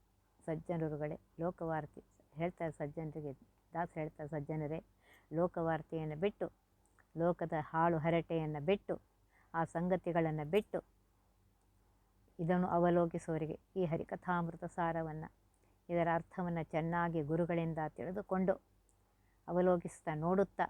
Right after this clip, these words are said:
ಮನನ ನಿಧಿಧ್ಯಾಸನ ಮಾಡುತ್ತಾ, ಮೋದಿಪರಿಗೆ ಸಂತೋಷ ಪಡುವವರಿಗೆ ಕೃಪಾಕರ ಕರುಣಾಸಮುದ್ರನಾಗಿರುವಂತಹ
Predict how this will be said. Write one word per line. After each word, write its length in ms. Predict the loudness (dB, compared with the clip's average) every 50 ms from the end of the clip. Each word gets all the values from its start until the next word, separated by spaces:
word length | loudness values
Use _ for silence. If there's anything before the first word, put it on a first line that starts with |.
| -4 _ _ _ _ _ _ _ _ -2
ಮನನ 260 | 2 2 4 4 2 2
ನಿಧಿಧ್ಯಾಸನ 680 | 2 2 2 2 0 0 2 4 4 4 4 4 0 -2 -2 0
ಮಾಡುತ್ತಾ, 600 | 0 2 4 4 4 2 2 _ -2 -2 -2 -4 _ _ _ _ _ _ -6
ಮೋದಿಪರಿಗೆ 500 | 0 0 2 2 2 2 2 2 2 0
ಸಂತೋಷ 680 | 0 0 -2 -2 0 4 6 8 8 8 6 6 2 -2 -4
ಪಡುವವರಿಗೆ 600 | 0 2 2 4 4 4 2 2 0 -2 -4 -6 _ _ _ _ _ _ _ _
ಕೃಪಾಕರ 600 | -4 -2 0 4 4 4 4 4 2 0 -2 0
ಕರುಣಾಸಮುದ್ರನಾಗಿರುವಂತಹ 1700 | 0 0 0 2 4 4 4 2 2 0 -4 -6 -6 -4 -4 -4 -4 -4 -4 -4 -6 -4 -4 -4 -4 -6 -6 -6 -6 -4 -2 -2 -2